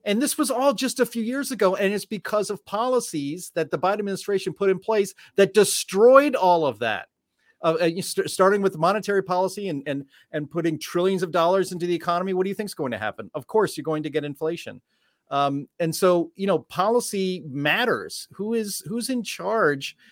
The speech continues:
in Washington, D C matters. And it wasn't even just the, the pro-growth kind of economic policies that a man from the private sector like Donald Trump would naturally embrace. It's the idea that his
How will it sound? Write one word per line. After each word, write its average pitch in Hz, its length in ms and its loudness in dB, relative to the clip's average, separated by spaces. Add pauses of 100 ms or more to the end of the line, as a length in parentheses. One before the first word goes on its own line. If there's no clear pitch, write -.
in 170 120 -2
Washington, 185 460 0
D 180 140 -4
C 196 240 -6
matters. 180 520 0 (220)
And 190 80 4
it 196 80 6
wasn't 262 300 8
even 208 180 0
just 185 240 0
the, 165 260 -2 (100)
the 156 100 0
pro-growth 160 560 4
kind 156 160 -2
of 156 60 -2
economic 160 440 -2
policies 151 480 0
that 139 120 0
a 131 40 2
man 143 220 -2
from 151 120 -8
the 131 80 -4
private 143 320 0
sector 156 340 -2
like 127 280 0 (340)
Donald 151 260 4
Trump 147 320 0 (760)
would 151 160 2
naturally 156 460 2
embrace. 190 520 2 (300)
It's 196 140 -2
the 208 160 4
idea 202 360 6
that 185 140 2
his 214 340 0